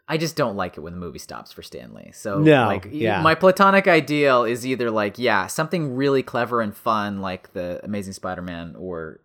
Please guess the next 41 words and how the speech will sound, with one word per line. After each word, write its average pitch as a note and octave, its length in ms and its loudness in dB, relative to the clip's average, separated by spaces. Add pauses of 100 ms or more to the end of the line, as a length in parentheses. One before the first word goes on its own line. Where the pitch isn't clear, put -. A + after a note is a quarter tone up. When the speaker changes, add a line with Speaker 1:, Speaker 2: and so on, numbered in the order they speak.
Speaker 1:
Homecoming. E2+ 580 -14
Speaker 2:
The, G3 280 8
the G#3+ 120 6
problem C#4+ 400 6
Speaker 1:
Um, - 20 4
Speaker 2:
is F#3 200 4
though F3+ 240 8
that, C#3+ 200 -2
is D#3 200 2
that D#3 200 2
they C#3 120 2
have F#3+ 340 -2
to D#3+ 100 -2
stop - 400 -2
for C3+ 80 -10
Stan A#2+ 380 -2
Lee A#2 140 -2
now G#2 320 -4
because A#2 340 -4
they B2+ 100 2
have, C3 400 -2
they, C3+ 240 2
they A#2+ 380 2 (160)
block C#3+ 400 2
schedule G2+ 960 -2 (420)
those, A#2 560 2
Speaker 1:
A A#2 100 0
bunch D3+ 220 2
Speaker 2:
uh, C#3+ 60 -2
Speaker 1:
of G#2+ 60 -6
'em. E2+ 300 -6
Speaker 2:
Yeah, C3+ 280 4
a B2 40 -2
bunch E3 320 4
of C3+ 120 4
'em, A2 140 -2
and A2 100 -6
so B2 340 2
there's C#3 320 2
no, C#3 640 4
Speaker 1:
Hmm. A#2 120 -12